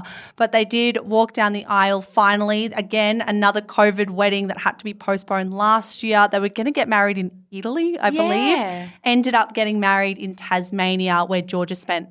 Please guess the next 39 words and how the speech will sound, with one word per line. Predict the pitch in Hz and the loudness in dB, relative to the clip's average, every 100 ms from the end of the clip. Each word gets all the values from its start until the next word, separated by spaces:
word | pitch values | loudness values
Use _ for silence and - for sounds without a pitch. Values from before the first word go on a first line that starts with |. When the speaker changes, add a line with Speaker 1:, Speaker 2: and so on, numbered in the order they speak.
| - | -4
Speaker 1:
much | 220 247 | -2 -2
of | 254 | 0
her | 226 | 2
adult | 196 202 196 | 2 2 0
life. | 196 302 - - 240 | -2 -4 -6 -14 -4
Speaker 2:
Yeah, | 247 220 | 0 0
she | 208 226 | -2 -6
was | 202 | -2
working | 185 180 233 | -2 -2 -4
there, | 202 160 | -2 -2
as | 170 | -2
we | 190 | -2
all | 170 | -4
remember, | 165 170 170 170 165 | -2 -4 -2 2 2
when | 165 | 0
she | 165 180 | -4 -6
was | 170 | -8
first | - 165 165 | -2 -2 -2
sort | 170 | -6
of | 160 | -10
cast | - - 151 170 - | -8 0 0 0 -4
as | 180 | -6
a | |
bachelorette. | 180 160 - 180 156 185 | -4 -6 -6 -8 -4 -2
So | 175 | -2
a | 240 | -2
Speaker 1:
Mm. | |
Speaker 2:
nice | 269 320 | 0 -2
sort | 330 381 | -2 -6
of, | 208 | 0
like, | 175 175 - - | 0 0 -8 -4
three | 190 180 185 | -2 0 -2
sixty, | - 240 - - - | -4 -6 -8 -12 -4
I | 415 | -4
guess | 415 403 - | -4 -6 -4
we're | 427 | -6
gonna | 381 403 | -8 -8
call | - 370 | 0 2
it. | 392 | 2